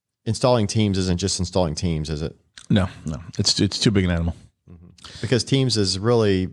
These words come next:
Speaker 1: the thing that sits on top of the entire platform that simplifies it, right?
Speaker 2: That's
Speaker 1: Could,
Speaker 2: right.
Speaker 1: like,
Speaker 2: So
Speaker 1: what is Teams to you?
Speaker 2: So Teams really is Microsoft's collaboration platform. It is a unified platform that, that links together and integrates Microsoft's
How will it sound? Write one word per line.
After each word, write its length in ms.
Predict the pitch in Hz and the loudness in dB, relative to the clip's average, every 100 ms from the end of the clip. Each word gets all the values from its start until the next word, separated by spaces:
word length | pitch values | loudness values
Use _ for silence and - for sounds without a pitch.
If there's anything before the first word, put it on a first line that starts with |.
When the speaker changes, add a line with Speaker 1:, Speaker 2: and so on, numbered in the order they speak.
| - - | -8 -6
Speaker 1:
the 120 | 92 | -4
thing 260 | - 98 | 0 0
that 100 | 85 | 0
sits 200 | - 101 92 | -2 -2 -2
on 100 | 85 | 0
top 260 | 95 87 | 0 0
of 220 | 85 80 | -2 -4
the 120 | 82 85 | -4 -4
entire 300 | 85 87 78 | -2 -2 -2
platform 460 | 95 85 85 85 | -2 -2 -2 -4
that 80 | 73 | -2
simplifies 560 | - 95 76 - 64 69 | -2 -2 -6 -8 -8 -6
it, 80 | |
right? 160 | 69 90 | -4 -2
Speaker 2:
That's 180 | 90 95 | 0 2
Speaker 1:
Could, 60 | |
Speaker 2:
right. 140 | 90 - - | 2 0 -6
Speaker 1:
like, 120 | 95 | -6
Speaker 2:
So 120 | - | -2
Speaker 1:
what 120 | 120 117 | 2 2
is 120 | 98 | 2
Teams 360 | 101 87 - - | 0 -2 -4 -6
to 120 | 87 | -4
you? 240 | 73 69 - | -4 -6 -4
Speaker 2:
So 300 | - 131 120 | 2 2 2
Teams 320 | - 208 147 | 0 0 2
really 220 | 139 135 | 4 4
is 140 | 120 113 | 4 4
Microsoft's 480 | 110 101 104 101 | 2 2 0 0
collaboration 560 | - 98 87 87 82 80 | 0 0 2 0 -2 -4
platform. 420 | 78 - - - | -4 -6 -8 -6
It 120 | 85 | -2
is 180 | 90 87 | 0 0
a 80 | 85 | 0
unified 720 | 85 104 104 98 95 95 90 - _ _ _ | 0 0 2 2 2 2 -2 -10 _ _ _
platform 580 | 107 95 101 92 90 90 | 0 0 2 2 2 2
that, 320 | 87 - 92 | 0 -2 -2
that 180 | 90 87 | -2 0
links 300 | 101 113 - | 0 0 -2
together 380 | 98 101 98 90 | 0 2 4 2
and 80 | |
integrates 440 | 92 92 90 92 - | 0 -2 -2 -2 0
Microsoft's 720 | 90 87 87 87 85 - - | -2 -2 -2 -2 -2 -4 -12